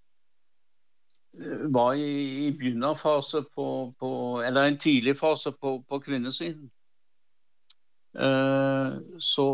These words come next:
så fikk jeg alltid styremedlemmene med på at de måtte, vi må ut på kamper, ut og vise frem, få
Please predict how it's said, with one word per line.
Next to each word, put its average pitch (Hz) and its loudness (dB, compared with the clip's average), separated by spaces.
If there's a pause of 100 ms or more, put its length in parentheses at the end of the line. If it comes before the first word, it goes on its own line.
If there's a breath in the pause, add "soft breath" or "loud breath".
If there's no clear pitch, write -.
(160)
så 151 -2
fikk 147 -2
jeg 151 2
alltid 160 0
styremedlemmene 156 2
med 127 0
på 151 -4
at 147 -6
de 156 2
måtte, 147 -2
vi 135 -4
må 156 4 (140)
ut 185 2 (100)
på 202 2
kamper, 180 0
ut 170 0
og 196 2
vise 151 -4
frem, 170 0
få 175 0